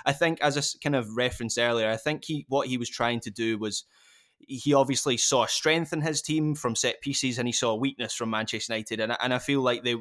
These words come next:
they were very much, um, playing for set pieces and, and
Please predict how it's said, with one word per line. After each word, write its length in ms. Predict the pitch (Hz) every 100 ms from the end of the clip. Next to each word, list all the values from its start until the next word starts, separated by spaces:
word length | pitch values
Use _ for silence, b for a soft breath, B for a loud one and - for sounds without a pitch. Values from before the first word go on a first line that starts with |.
| 110
they 100 | 117
were 140 | 113
very 240 | 110 120 113
much, 360 | 110 - - _ b b b _ _ _ 104
um, 380 | 117 107 104 110 _ _
playing 240 | - 131 120
for 100 | 120
set 240 | - 113 -
pieces 440 | 120 120 113 110
and, 200 | 104 104
and 220 | 107 104